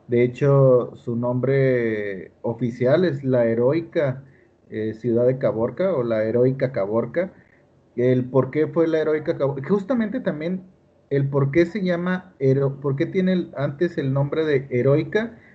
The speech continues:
es por una teoría que tú también traes ahí. Eh, pero bueno, la, la primera teoría, y que justamente en, durante la época de la Revolución Mexicana, la División del Norte tenía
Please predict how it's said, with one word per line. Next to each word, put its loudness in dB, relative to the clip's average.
es 4
por 2
una 0
teoría 2
que -4
tú -6
también -2
traes 0
ahí. 2
Eh, -2
pero 6
bueno, 6
la, 2
la 2
primera 2
teoría, -2
y -6
que -4
justamente -2
en, -4
durante 0
la 4
época -2
de 0
la 2
Revolución -6
Mexicana, -6
la 4
División 2
del 0
Norte -2
tenía -2